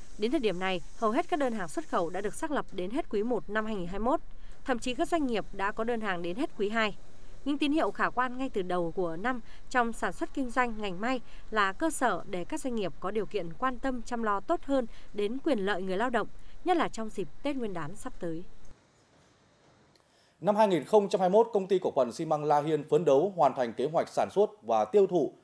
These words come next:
Speaker 2: đạt trên bảy trăm bốn mươi nghìn tấn sản phẩm các loại. Trước bối cảnh thị trường tiêu thụ gặp nhiều khó khăn do sức ép thị trường xi măng trong nước ngày một gay gắt, để hoàn thành kế hoạch đề ra,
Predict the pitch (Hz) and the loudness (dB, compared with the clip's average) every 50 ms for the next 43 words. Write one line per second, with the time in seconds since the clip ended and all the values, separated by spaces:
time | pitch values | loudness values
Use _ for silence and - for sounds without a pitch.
0 | _ _ 123 113 131 127 - 160 147 131 131 127 123 113 98 87 - 147 131 127 | _ _ -2 0 0 0 0 0 0 0 0 0 0 0 0 2 0 0 0 0
1 | 127 131 131 156 202 226 240 226 190 151 123 95 113 104 131 147 - 156 104 - | 0 0 0 2 2 2 2 2 2 0 0 0 0 0 -2 -2 -2 -2 -2 0
2 | 135 113 87 80 - 170 165 165 139 117 92 - - - _ _ _ _ _ _ | 0 -2 -2 -2 -4 -2 2 4 4 4 2 -2 -10 -20 _ _ _ _ _ _
3 | _ - 202 156 170 165 - 160 127 98 95 - 131 117 - - 120 104 98 98 | _ 2 4 4 4 4 4 4 2 2 0 -2 -4 -4 -2 -2 -4 -4 -4 -4
4 | - 131 131 131 123 98 95 107 101 - 101 101 117 135 135 135 131 135 135 - | -4 -4 -2 -2 -4 -4 -2 -4 -4 -4 -6 -4 -2 0 0 4 4 4 4 6
5 | 170 151 139 117 - - _ _ - 107 127 127 123 113 - 107 - 190 196 190 | 4 2 2 0 -6 -14 _ _ -2 2 4 4 4 4 2 2 2 2 2 0
6 | - 135 104 - 127 107 101 95 - 120 123 123 117 110 107 101 - 135 123 120 | -2 -6 -6 -4 -4 -6 -4 -6 -6 -2 -2 -2 -2 -2 -6 -4 -2 -2 -2 0
7 | 127 180 208 202 - 120 107 104 107 92 90 98 90 - - 107 123 117 160 190 | 0 0 0 0 -2 -6 -6 -4 -4 -4 -4 -6 -8 -6 -2 -2 2 4 4 4
8 | - - - - - _ _ _ - 127 123 131 160 151 147 156 147 135 127 120 | 4 2 -4 -20 -20 _ _ _ 2 4 6 6 6 4 4 2 0 -2 -2 -2
9 | - 135 160 170 185 151 131 131 113 107 131 139 135 120 | -2 -2 0 0 -2 -2 0 0 0 2 2 2 2 0